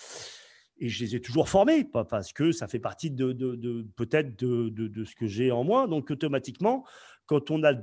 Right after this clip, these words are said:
j'ai lancé Moulineau, euh, la première annonce que j'ai passée, c'était recherche chauffeur collecteur de biodéchets. J'ai eu personne pendant une semaine,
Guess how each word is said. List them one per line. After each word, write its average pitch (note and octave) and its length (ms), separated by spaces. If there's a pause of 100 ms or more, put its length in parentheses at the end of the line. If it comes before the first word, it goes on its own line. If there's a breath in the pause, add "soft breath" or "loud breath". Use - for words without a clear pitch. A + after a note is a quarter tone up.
(100)
j'ai A#2 180
lancé F#3+ 460
Moulineau, E3+ 640 (380 loud breath)
euh, G2+ 220
la B2+ 360
première G#3+ 400
annonce F#3+ 420
que C#3+ 160
j'ai C3+ 160
passée, D3 420
c'était D#3 300
recherche D3 440
chauffeur - 480
collecteur D#3 600
de A2 220
biodéchets. E3 600 (880)
J'ai B2 220
eu C3+ 100
personne F#3+ 640
pendant C#3+ 640
une F3 160
semaine, C#3+ 480